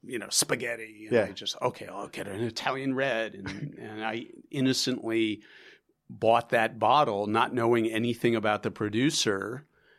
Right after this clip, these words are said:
Speaker 1: And it was just great. And
Speaker 2: Yeah.
Speaker 1: I thought, you know, uh, again, as I did with that, that bistro meal, um, this is so much better than what I'm used to. I have to have this experience again and again. And I've, I've had that, whether,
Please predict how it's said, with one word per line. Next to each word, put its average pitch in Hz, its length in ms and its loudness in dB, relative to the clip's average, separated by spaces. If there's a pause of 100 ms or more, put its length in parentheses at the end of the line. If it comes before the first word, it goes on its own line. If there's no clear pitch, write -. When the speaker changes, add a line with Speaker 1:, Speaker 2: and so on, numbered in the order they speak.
(180)
Speaker 1:
And 113 360 -4
it 143 180 -2
was 139 160 -6
just - 340 -4
great. 214 600 -4
And 131 220 -2
Speaker 2:
Yeah. 139 80 2
Speaker 1:
I 139 80 2
thought, 143 340 0
you 131 100 -2
know, 185 220 4
uh, 143 140 0 (180)
again, 143 560 2 (340)
as 127 220 0
I 139 220 6
did 139 240 4
with 135 160 2
that, 117 220 4 (120)
that 113 240 0
bistro 123 400 0
meal, 139 420 4
um, 107 500 -2
this 135 260 -2
is 135 80 0
so 123 340 4
much 117 260 0 (200)
better 127 280 4
than 131 200 4
what 110 120 2
I'm 107 140 2
used 113 220 0
to. 113 100 4
I 104 80 2
have 117 220 -2
to 127 80 -4
have 113 220 -4
this 113 220 -2
experience 113 680 -2
again 107 640 -2
and 104 140 -8
again. 104 520 -2
And 107 140 -4
I've, 104 160 -4 (400)
I've 107 160 0
had 135 280 0
that, 135 360 4
whether, 110 560 -4